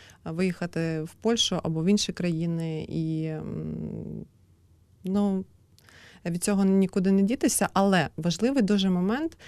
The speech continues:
що є така усталена, м, думка, що молодь їде туди,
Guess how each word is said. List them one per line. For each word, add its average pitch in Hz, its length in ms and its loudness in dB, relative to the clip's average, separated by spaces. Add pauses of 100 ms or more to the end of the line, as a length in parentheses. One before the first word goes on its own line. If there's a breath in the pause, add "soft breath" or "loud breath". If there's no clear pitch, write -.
(180 loud breath)
що - 320 -2
є 180 240 2
така 220 340 0
усталена, 190 760 2 (120)
м, 170 360 0
думка, 254 340 2
що 190 200 0
молодь 233 420 2
їде 208 200 6
туди, 202 380 2